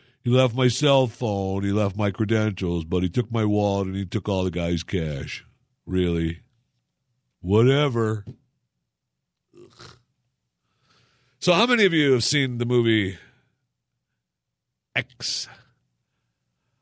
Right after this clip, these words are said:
Machina? Have you seen it? Great movie.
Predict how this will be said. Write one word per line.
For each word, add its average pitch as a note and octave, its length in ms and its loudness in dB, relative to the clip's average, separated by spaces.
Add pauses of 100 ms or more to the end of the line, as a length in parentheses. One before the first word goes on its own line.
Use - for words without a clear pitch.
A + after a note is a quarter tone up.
(140)
Machina? F#2 1500 -6 (1600)
Have F#2+ 100 -6
you E2+ 60 -2
seen B2 180 -2
it? - 120 -6 (200)
Great F#2 240 0
movie. C#2+ 320 -10